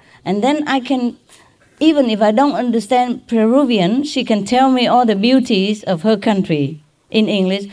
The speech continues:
and I can tell her all the beauties of my country in my language, in, in English,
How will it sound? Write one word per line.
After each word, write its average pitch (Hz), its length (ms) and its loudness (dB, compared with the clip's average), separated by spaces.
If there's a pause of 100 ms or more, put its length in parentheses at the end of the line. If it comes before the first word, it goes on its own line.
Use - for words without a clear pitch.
(140)
and 175 160 -4
I 285 220 0
can 247 280 0
tell 202 280 0
her 208 360 0 (100)
all 262 240 2
the 220 100 0
beauties 226 720 0
of 202 100 -4
my 196 220 0
country 233 400 0
in 214 280 -2
my 196 200 -2
language, 160 600 0 (380)
in, 214 160 0
in 226 220 0
English, 214 520 2